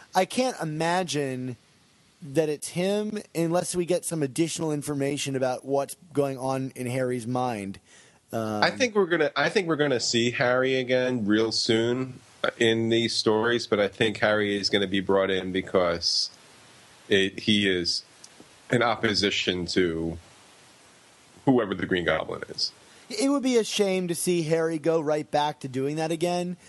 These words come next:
Speaker 1: after they did a lot of work with him in Brand New Day to make him a fun, viable character again. You know, some of my
Speaker 2: Yeah.
Speaker 1: favorite issues in that series or that time period were, like, Peter and Harry hanging out, and he was the only one who sold me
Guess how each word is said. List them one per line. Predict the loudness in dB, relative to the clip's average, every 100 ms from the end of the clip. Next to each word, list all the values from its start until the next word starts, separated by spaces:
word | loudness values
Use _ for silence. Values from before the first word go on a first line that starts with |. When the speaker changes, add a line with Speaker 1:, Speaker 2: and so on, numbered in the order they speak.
| -20 -20 -2
Speaker 1:
after | 0 0 0 0
they | 0
did | 0 -2
a |
lot | 0 0 0
of | -2
work | -2 -2
with | -6
him | -4 -2
in | -4
Brand | -2 -2 0
New | -4
Day | 0 0 0
to |
make | -2 -4 -2
him | -4
a |
fun, | -4 0 0 0 -4 -6
viable | 0 0 2 -2 -4
character | -4 -2 -2 -2 -2
again. | -2 -2 -2 -4 -8 -16 -20 -20 -4
You | -2
know, | 0
some | 0 0
of |
my | 2 0
Speaker 2:
Yeah. | 0
Speaker 1:
favorite | -2 -2 -2
issues | -4 -2 -2 -2 -2
in |
that | -2 -4
series | -4 -4 -2 -2 -4 -4
or | 0
that | 0 -2 -4
time | -2 -2
period | -2 -2 0 0 -2 -10 -20 -20 -6
were, | 2 2 2
like, | 0 -2 -6
Peter | -2 0 2
and | 0 -4
Harry | -2 0 0 -2
hanging | -4 -6 -4 -4
out, | -2 -2 -4 -4
and | -4
he | -2
was | 0
the | -2 0
only | 0 0 -2
one | 0 0 -2
who | -6
sold | -4 -2 -2 -2
me | -4 -4 -6